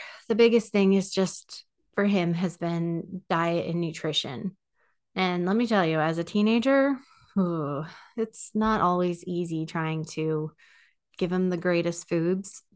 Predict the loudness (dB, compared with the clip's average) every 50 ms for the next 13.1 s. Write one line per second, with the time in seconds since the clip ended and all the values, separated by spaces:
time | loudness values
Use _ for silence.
0 | _ _ 0 2 2 2 0 -2 0 0 0 2 0 -2 -4 -4 -4 -4 -6 -8
1 | -10 _ _ _ _ _ _ _ _ _ -20 -4 0 2 2 4 2 0 -2 -4
2 | -8 -10 -8 -8 -10 -12 -12 -16 _ _ _ -4 -4 -4 -6 -12 -18 -20 -20 -20
3 | -20 -20 -14 -8 -4 -2 -2 0 0 2 2 2 0 0 -4 -4 -4 -6 -10 -10
4 | -8 -8 -8 -10 -10 -12 -6 -2 0 2 4 4 4 4 4 4 4 4 6 6
5 | 6 6 4 4 0 -4 -14 -18 -20 -20 -20 _ _ -16 -16 -16 _ -4 2 4
6 | 6 6 6 6 4 4 4 4 4 4 4 4 2 2 0 0 0 0 0 0
7 | 2 2 2 2 4 4 4 4 4 2 -2 -4 -2 -2 2 2 4 4 4 4
8 | 4 4 4 2 0 -2 -4 -2 0 2 2 2 2 2 0 0 2 2 4 6
9 | 6 6 4 4 2 0 0 0 0 2 2 4 4 2 2 0 -4 -4 -4 -2
10 | 0 0 0 0 0 0 0 0 -2 -2 -2 -2 0 0 0 0 0 -2 -2 -4
11 | -8 _ _ _ -4 -2 0 0 0 2 0 0 2 2 2 2 2 2 2 0
12 | -2 -4 -4 -2 -4 -4 -4 -4 -6 -6 -6 -8 -8 -6 -2 -2 0 0 0 -2
13 | -4